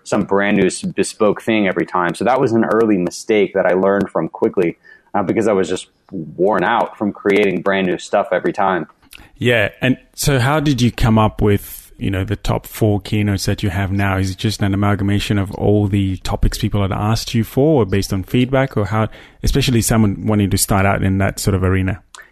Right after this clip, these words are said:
Speaker 1: Yeah, so you, you get a lot of feedback. I mean, there's certainly a, quite a bit of trial and error, um, you know, but you also start to see which jokes land, which presentations go well. And, you know, less is more with these things, I found. You know, I,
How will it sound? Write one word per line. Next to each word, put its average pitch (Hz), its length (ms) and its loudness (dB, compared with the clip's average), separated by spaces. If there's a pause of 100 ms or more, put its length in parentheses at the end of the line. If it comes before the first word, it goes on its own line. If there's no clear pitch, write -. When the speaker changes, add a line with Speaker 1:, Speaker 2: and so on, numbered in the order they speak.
Speaker 1:
Yeah, 180 240 2
so 139 200 0
you, 123 320 4
you 127 140 0
get 175 180 2
a 214 80 4
lot 185 180 4
of 180 80 -2
feedback. 113 520 2
I 120 40 0
mean, 113 140 4
there's 104 180 2
certainly 113 540 2
a, 104 200 2 (140)
quite 127 320 2
a 127 80 4
bit 113 160 2
of 104 140 0
trial 113 360 0
and 110 120 0
error, 90 500 2 (360)
um, 98 420 0
you 135 100 0
know, 123 320 2
but - 160 -4
you - 200 0
also 165 340 2
start 123 440 0
to 123 100 -2
see 113 500 2
which 101 500 -2
jokes 131 520 0
land, 120 540 2
which 98 300 -2
presentations 113 800 0
go 107 260 2
well. 95 480 2 (460)
And, 113 400 0
you 117 80 0
know, 117 180 0
less 123 480 0
is 113 220 0
more 104 400 2
with 92 160 -2
these 87 280 -2
things, 85 280 -4
I 82 120 0
found. 80 540 -4
You 98 80 -2
know, 90 220 2
I, 113 400 2